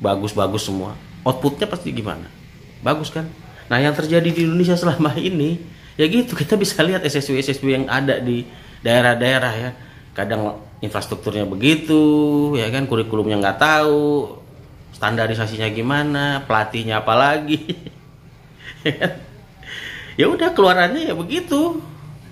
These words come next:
seadanya, gitu, se-, seada. Tapi kalau, eh, di Jepang,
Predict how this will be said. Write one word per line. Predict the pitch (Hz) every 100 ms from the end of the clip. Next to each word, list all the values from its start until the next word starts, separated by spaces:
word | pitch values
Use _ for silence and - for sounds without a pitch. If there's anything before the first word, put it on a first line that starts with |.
| -
seadanya, | - 139 156 180 285 269 233 247 - - - - - - - - - - - - - -
gitu, | - - - - - - - -
se-, | 98 82
seada. | 120 123 151 151
Tapi | 214
kalau, | 247 170 127 - - - - - - - - - - - - - -
eh, | 131 123 123 117
di | 110
Jepang, | 110 - 104 92 107